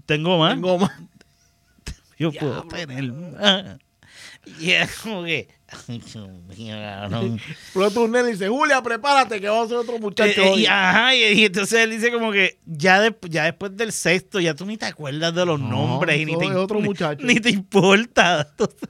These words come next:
Speaker 1: sabes, es como que, "Diablo, cabrón".
Speaker 2: Tú alimentas a los que tienes cerca, los que te quedan lejos,
Speaker 1: Ajá,
Speaker 2: que se
Speaker 1: ya,
Speaker 2: jodan.
Speaker 1: que se jodan,
Speaker 2: Como tú no te vas a
Speaker 1: exacto.
Speaker 2: enterar.
Speaker 1: <laughs> Y a ti no te duele. Este, deja ver si dice algo más de, al-, algo más importante
Speaker 2: Wow,
Speaker 1: de Don
Speaker 2: cabrón.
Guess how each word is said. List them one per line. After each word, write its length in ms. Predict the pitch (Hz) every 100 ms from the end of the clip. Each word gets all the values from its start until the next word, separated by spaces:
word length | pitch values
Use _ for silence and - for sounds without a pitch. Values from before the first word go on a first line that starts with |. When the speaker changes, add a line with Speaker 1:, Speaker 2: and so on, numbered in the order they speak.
| -
Speaker 1:
sabes, 140 | 247 - -
es 200 | - 233
como 240 | _ 277 269
que, 80 | 247 -
"Diablo, 300 | 85 - 104
cabrón". 420 | - - - 190
Speaker 2:
Tú 80 | 220
alimentas 420 | 214 254 285 269
a 40 | 240
los 80 | 196
que 100 | 185
tienes 280 | 185 214 196
cerca, 360 | 180 165 -
los 120 | 156 156
que 80 |
te 100 | 160 165
quedan 220 | 185 214
lejos, 240 | 208 208
Speaker 1:
Ajá, 180 | 220 208
Speaker 2:
que 60 | 190
se 60 |
Speaker 1:
ya, 0 | -
Speaker 2:
jodan. 120 | - -
Speaker 1:
que 80 |
se 220 | - 165 147
jodan, 360 | 175 190 180 143
Speaker 2:
Como 100 | 139
tú 60 |
no 100 | 208
te 80 | 202
vas 80 | 165
a 40 |
Speaker 1:
exacto. 180 | 208 196
Speaker 2:
enterar. 560 | 202 220 151 156 156 175
Speaker 1:
<laughs> 100 | _ - - -
Y 100 | 262
a 80 | 220
ti 100 | 214
no 140 | 208
te 80 | 214
duele. 680 | 214 185 160 185 233 214 196 165 - - - - -
Este, 1000 | 160 170 170 _ - 170 170 170 165 156
deja 180 | 147 165
ver 120 | 202
si 160 | 208 208
dice 180 | 214 220
algo 280 | 214 208 185
más 260 | 190 196
de, 200 | 180 175
al-, 180 | 165 175
algo 320 | 156 170 180
más 180 | 185 190
importante 560 | 196 190 180 160 156 160
Speaker 2:
Wow, 300 | 156 160 170
Speaker 1:
de 100 | 165
Don 180 | 160
Speaker 2:
cabrón. 560 | 131 131 127 131 127 127